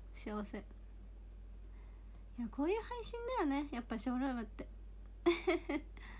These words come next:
うん。なんでも、もう、と、なんか、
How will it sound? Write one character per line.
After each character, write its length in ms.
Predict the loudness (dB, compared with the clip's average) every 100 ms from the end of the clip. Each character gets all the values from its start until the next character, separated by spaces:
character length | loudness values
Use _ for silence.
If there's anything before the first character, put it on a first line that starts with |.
| -12 -12 -12 -12 -12 -12 -12 -12 -12 -12 -12 -10
う 60 | -4
ん。 300 | -2 -2 -4 -10 -12 -12 -12 -12 -12 -12 -12 -14 -12 -12 -12 -12 -12 -12 -12 -12 -12 -12 -12 -12 -12 -12 -12 -12 -12 -12 -12 -12 -12 -12 -10 -10 -10 -12 -4
な 60 | 0
ん 120 | 2
で 60 | 4
も、 140 | 4 0
も 440 | -2 -2 -2 -4
う、 80 | -6
と、 80 | -4 -4 -2 -4 -4 -4 -4 -4 -6 -8 -12 -12 -10 -4
な 140 | -2 -2
ん 40 |
か、 140 | -4